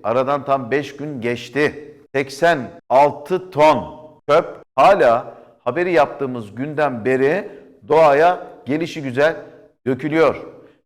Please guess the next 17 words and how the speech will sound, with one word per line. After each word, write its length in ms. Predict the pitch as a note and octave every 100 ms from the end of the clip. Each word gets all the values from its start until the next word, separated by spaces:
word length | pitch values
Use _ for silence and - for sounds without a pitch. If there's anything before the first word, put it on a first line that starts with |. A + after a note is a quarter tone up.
| _ -
Türkeli 380 | D#3+ D3+ C#3+
Belediyesi 560 | C3+ C#3 C3 C3+ C3+ C3
bunu 140 | C#3+
yapıyor. 580 | D#3 A#2+ D3 D#3 C3 - - - _ -
Efendim, 400 | C3 F3 D3+ F2+ - - -
Sayın 260 | E3 F#3 D3+
Valimiz, 640 | C3 B2 A#2 E3+ - - -
Sayın 180 | D3+ E3
Müdürümüz, 800 | C#3 A#2+ B2+ B2+ D3 - - -
Sayın 320 | - B2 D3+ D3+
Kaymakamımız, 920 | B2+ C3+ C3 C3 B2 B2 D3 A2 - -
yarınlarımızın 1000 | C#3 E3+ D#3+ D3 D3 C#3+ A#2+ E3 F3+ E3+
emanetçileri, 880 | C3 D3 C#3+ C3+ C3+ C3 C3 C#3 B2+ - - - - -
millet 380 | E3 C#3 A#2+ - - -
devletine 500 | G2 D3 A#2 G#2+ A2
emanettir. 720 | G2+ F2+ E2 C2+ - - _ _
Ve 300 | C3 C3+ -